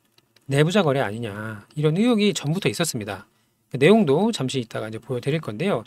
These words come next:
이런 일련의 과정을 거치고 있다라는 걸 우리는 이해하면 되겠습니다. 특히,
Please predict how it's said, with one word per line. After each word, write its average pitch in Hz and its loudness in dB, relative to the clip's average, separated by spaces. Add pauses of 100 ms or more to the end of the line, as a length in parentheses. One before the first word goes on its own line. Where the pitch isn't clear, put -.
(340)
이런 160 0
일련의 233 2
과정을 139 -4
거치고 139 -6
있다라는 117 -4
걸 170 0
우리는 113 -6
이해하면 117 -6
되겠습니다. 123 -8
특히, 190 -4